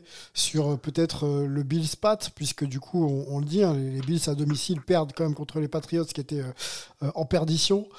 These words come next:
Euh, les Niners perdent à domicile contre les Vikings, qui ne sont pas des foudres de guerre, malgré leur victoire. Les Lions, qu'on avait mis, euh, tout en haut de notre hype,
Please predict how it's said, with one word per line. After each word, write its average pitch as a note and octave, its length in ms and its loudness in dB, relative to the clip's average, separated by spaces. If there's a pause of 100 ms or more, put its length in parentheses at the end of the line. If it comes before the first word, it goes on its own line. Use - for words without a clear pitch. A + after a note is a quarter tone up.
(280)
Euh, D3+ 200 4
les E3+ 140 6
Niners F3 460 4
perdent D3+ 300 2
à A3 140 8
domicile G3+ 600 4
contre E3 280 -2
les D#3+ 100 2
Vikings, E3 540 2
qui - 120 -8
ne C3 80 0
sont C3 160 -6
pas D#3+ 180 0
des D3+ 100 2
foudres D3 340 -6
de C#3+ 100 -2
guerre, E3+ 300 2
malgré C3+ 340 2
leur C3 140 0
victoire. E3+ 480 -2 (420)
Les D#3 140 2
Lions, G3+ 380 6 (100)
qu'on D3 160 0
avait D3 240 4
mis, F3+ 240 6
euh, C#3+ 360 2
tout F3+ 260 -2
en F3+ 80 4
haut F#3 140 6
de E3 40 2
notre D#3+ 300 0
hype, F3+ 260 2